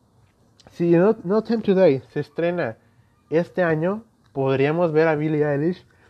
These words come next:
sostener un Oscar en el dos mil veintidós. A menos de cinco años de su carrera ya podría estar sosteniendo un Oscar. Ojalá lo voy a tocar en el siguiente, en un siguiente episodio a Billie Eilish, porque la verdad es un caso muy in-,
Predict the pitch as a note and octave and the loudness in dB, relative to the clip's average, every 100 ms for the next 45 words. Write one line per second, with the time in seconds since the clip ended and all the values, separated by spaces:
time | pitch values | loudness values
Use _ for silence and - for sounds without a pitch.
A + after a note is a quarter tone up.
0 | _ - D3+ - - C3 D3+ D3+ C#3+ D3 | _ -8 -8 -6 -6 -2 0 2 0 -2
1 | - F3 F#3+ F#3 - C#3 C3+ B2+ B2 B2+ | -2 -2 -2 -6 -14 -8 -4 -2 0 -2
2 | C3+ B2+ A#2 A2+ G#2+ - _ _ _ _ | -2 -4 -4 -2 -4 -8 _ _ _ _
3 | _ _ _ C#3 C#3 _ F3 G#3+ B3+ A3 | _ _ _ -12 -12 _ -2 2 2 0
4 | - A3 G#3 - G3+ G#3+ G3 G3 D3+ D3+ | -2 -4 -6 -4 -2 -2 -4 -6 -4 0
5 | D#3+ E3+ D#3+ D#3+ D#3 C#3+ C#3+ D#3 C#3+ D3 | 2 2 0 -2 -4 -6 -6 -6 -8 -8
6 | C3 B2+ C3 B2+ B2 B2+ - A#2 A2+ _ | -12 -8 -4 -4 -2 -4 -4 -8 -8 _
7 | _ - - - _ _ _ _ _ - | _ -18 -18 -20 _ _ _ _ _ -2
8 | C#3 D3 D3+ E3 D#3+ C#3 E3 D#3+ C#3+ D3+ | 0 2 2 0 -2 2 2 2 -4 -4
9 | C#3+ C3+ B2+ A#2+ A#2+ - B2 - - B2+ | -4 -4 -6 -8 -10 -10 -10 -10 -10 -6
10 | C3 C3+ C3 B2+ B2+ A#2+ A#2 A2+ A2 A2 | -4 -4 -4 -4 -2 -4 -8 -4 0 0
11 | G#2+ A2 A2 G2 - - - - A#2 A#2 | -2 -2 -2 -4 -8 -14 -16 -8 -4 0
12 | B2 B2+ A#2 B2 A#2+ A2+ - - B2 A#2+ | 0 -2 -8 -10 -8 -8 -10 -14 -10 -6
13 | A#2+ - - A2+ | -6 -8 -10 -10